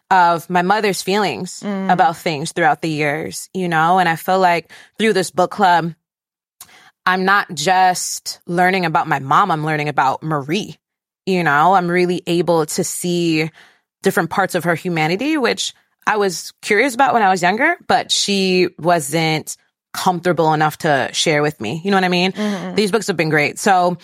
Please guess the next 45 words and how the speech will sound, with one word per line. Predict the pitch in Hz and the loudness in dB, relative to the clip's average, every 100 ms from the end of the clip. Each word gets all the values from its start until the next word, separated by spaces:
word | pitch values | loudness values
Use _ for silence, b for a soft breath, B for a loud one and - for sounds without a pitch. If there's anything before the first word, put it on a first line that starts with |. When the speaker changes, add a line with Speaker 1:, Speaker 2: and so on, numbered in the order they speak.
| B - | B -2
Speaker 1:
if | 214 | 0
you | 262 | 2
want | 254 247 226 | 4 4 2
a | 208 | 0
quick | 247 - | 0 0
little | 220 202 196 175 - _ _ _ - | 2 4 2 0 -6 _ _ _ -6
suggestive | 208 185 190 - 196 175 - - | -2 0 -2 0 0 -2 -6 -4
book | 185 185 | -2 2
list | 226 240 269 | 2 2 0
of | 190 | 0
what | 180 | 2
I | 185 | 2
used | 190 190 214 | 2 -2 -2
with | 190 | -2
my | 175 | -4
sister | 170 170 - | -4 -4 -2
and | 185 | 0
my | 175 | 0
mom. | 165 156 180 | 2 2 2
We | 175 | 2
read | 175 165 - | 2 2 0
A | 165 | -2
New | 156 147 | -2 -2
Earth | 143 156 214 - | 0 0 0 0
by | 151 | 0
the | 147 | 0
great | 143 147 - - | -2 -4 -4 -8
Eckhart | 156 139 - | -6 -8 -8
Tolle. | - 165 147 147 247 | -8 -6 -4 -4 -6
Speaker 2:
Mm-hmm. | 196 196 185 175 185 | -6 -8 -10 -12 -12
Speaker 1:
We | 180 | -10
read, | 170 160 151 156 170 | 0 2 2 2 0
um, | 151 147 147 | 0 0 -4
Caste | - 160 160 202 - - | 0 2 2 2 -4 -2
by | 175 156 151 151 | 2 4 2 -2
Isabel | 160 147 151 147 | -6 -2 0 0
Wilkerson. | 139 147 185 180 220 247 285 277 B B B - | 0 -2 -4 -4 -2 -2 -4 -10 B B B 0
We | |
re-, | 180 175 | 2 2
we | 170 | 2
read | 175 170 151 | 2 2 0
a | |
very | 147 123 - 170 233 185 | -4 -6 0 2 2 -2
delicious, | 165 170 143 139 165 185 170 151 151 | -2 -2 -2 0 0 0 0 0 -2
sexy, | - 143 - - 160 151 | -2 -2 -2 -6 -2 -2